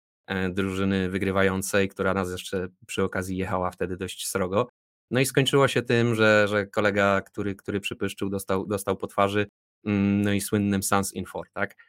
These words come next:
E, takie rzeczy się, tak, to karma wraca, tak? To ja nie mówię, że za to teraz wróciła karma. Nie, nie, nie. Phoenix w tym sezonie po prostu postanowiło sobie z Luki robić jaja,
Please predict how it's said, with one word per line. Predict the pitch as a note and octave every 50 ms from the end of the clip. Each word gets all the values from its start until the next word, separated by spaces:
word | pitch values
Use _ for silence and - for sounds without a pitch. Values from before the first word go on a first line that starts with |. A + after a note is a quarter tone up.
| _ _ _ _ _ _
E, | G2+ G2+ F#2+ G2 G2 G2 F#2+ G2 G2 G2 G2
takie | - - - A3+
rzeczy | G3 G3+ G3+ - F#3+
się, | - - -
tak, | G#3+ A3 G#3+ -
to | A3+ - _
karma | - G#3+ G#3 G#3+ A3 G3+
wraca, | G#3 G3+ F#3 - - F2+
tak? | - - A#2 - - _ _ _ _ _
To | _ G2 G2 -
ja | G2 G#2
nie | A2 G#2+
mówię, | A2+ A2 G#2
że | G#2+ G2 - _ _
za | _ - G#2 B2+ D3+ -
to | - A2 G2+ G2 - - _ _
teraz | _ A#2 A2 A2 G#2 G#2
wróciła | G#2 G2+ - - G#2+ G2
karma. | - G2+ G2 F#2+ F#2+
Nie, | G2+ A#2 D3+
nie, | G3 A3
nie. | A#3+ F3 - - _ _ _ _ _ _ _
Phoenix | - C3 D#3 D#3 C3 - -
w | - -
tym | - D#3+ E3 D3+ C3+ A#2+ A2+
sezonie | - - A2+ A2+ G#2+ F#2+ F#2+ G2 A2
po | A2+ A2
prostu | G2+ G#2 G2+ F#2+ - - C3+
postanowiło | B2+ - A2+ - - A#2+ A#2 A2+ G#2 G2+ G2 G2+ G#2+ A2+
sobie | - - G2 F#2 F#2+ G2 G2+ G#2+ A#2+ B2
z | C3+ F3
Luki | A#3+ D4 - - - A2+
robić | G2+ E2+ F#2+ F#2 -
jaja, | F2+ F2 D#2 A#1 A1+